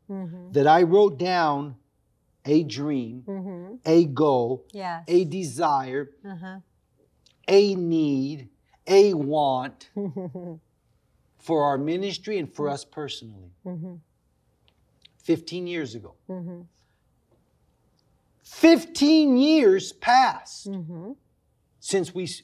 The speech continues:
Speaker 2: we wrote that down.
Speaker 1: And we even had a picture
Speaker 2: We had a picture
Speaker 1: of
Speaker 2: on
Speaker 1: it.
Speaker 2: our wall.
Speaker 1: Mm-hmm. Mm-hmm.
Speaker 2: And during the fifteen years, we were sowing seed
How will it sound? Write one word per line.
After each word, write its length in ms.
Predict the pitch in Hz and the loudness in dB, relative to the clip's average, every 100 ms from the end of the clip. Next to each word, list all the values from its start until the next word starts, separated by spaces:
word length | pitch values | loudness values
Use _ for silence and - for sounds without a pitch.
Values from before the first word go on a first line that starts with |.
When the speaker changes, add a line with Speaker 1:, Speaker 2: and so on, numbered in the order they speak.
| _ 147 | _ -6
Speaker 2:
we 160 | 156 | -4
wrote 320 | 143 170 170 | -2 -2 -2
that 320 | 180 180 151 185 | 2 2 0 -4
down. 280 | 185 147 208 | -6 -6 -6
Speaker 1:
And 140 | 208 | -8
we 100 | 202 | -10
even 180 | 190 190 | -10 -10
had 160 | 180 165 | -10 -10
a 60 | |
picture 600 | 160 196 - 151 139 160 _ _ _ | -10 -14 -14 -14 -14 -16 _ _ _
Speaker 2:
We 120 | 151 151 | 0 2
had 180 | 170 | 2
a 80 | 139 | 0
picture 460 | - - 170 165 202 196 | -4 -2 -2 0 0 -2
Speaker 1:
of 80 | |
Speaker 2:
on 20 | 190 | -2
Speaker 1:
it. 20 | |
Speaker 2:
our 80 | 185 | -4
wall. 360 | 160 170 180 196 | -2 -2 -2 -4
Speaker 1:
Mm-hmm. 1080 | 170 190 185 - _ _ _ _ _ _ 214 | -10 -14 -16 -20 _ _ _ _ _ _ -14
Mm-hmm. 320 | 208 185 208 214 - _ _ _ _ - | -12 -12 -14 -16 -20 _ _ _ _ 0
Speaker 2:
And 400 | 214 202 185 139 - _ _ - 131 | 2 2 0 -4 -14 _ _ -14 -10
during 520 | 113 202 269 320 320 254 | 0 2 4 4 4 2
the 60 | |
fifteen 680 | - - 180 180 - 185 175 | 0 2 2 2 -10 -6 -4
years, 320 | 170 165 151 | -2 -2 -4
we 140 | 135 185 | -2 -2
were 160 | 151 | -2
sowing 540 | 131 - 202 190 165 156 | -4 -2 0 2 2 -2
seed 760 | - - 247 254 214 135 123 | -10 -8 -2 -2 -2 -6 -10